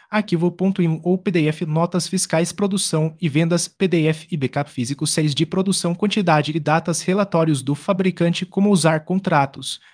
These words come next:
notas fiscais e registros fotográficos como prova, contratos bem redigidos são a primeira linha de defesa. Um contrato deve mencionar claramente quem detém os direitos,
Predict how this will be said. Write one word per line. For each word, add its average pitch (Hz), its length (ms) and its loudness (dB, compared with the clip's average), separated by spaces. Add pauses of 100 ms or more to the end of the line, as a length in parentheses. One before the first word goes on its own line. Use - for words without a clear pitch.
(160)
notas 151 300 -2
fiscais 160 600 -2
e 180 60 -2
registros 170 540 2
fotográficos 180 760 0
como 190 280 2
prova, 185 280 0
contratos 185 560 -2
bem 139 220 0
redigidos 160 600 0
são 185 180 0
a 175 40 0
primeira 151 360 0
linha 156 260 0
de 147 100 0
defesa. 135 680 -2 (360)
Um 165 100 2
contrato 185 480 2
deve 175 260 4
mencionar 190 520 4
claramente 185 560 4
quem 180 180 4
detém 185 380 2
os 180 100 2
direitos, 147 640 0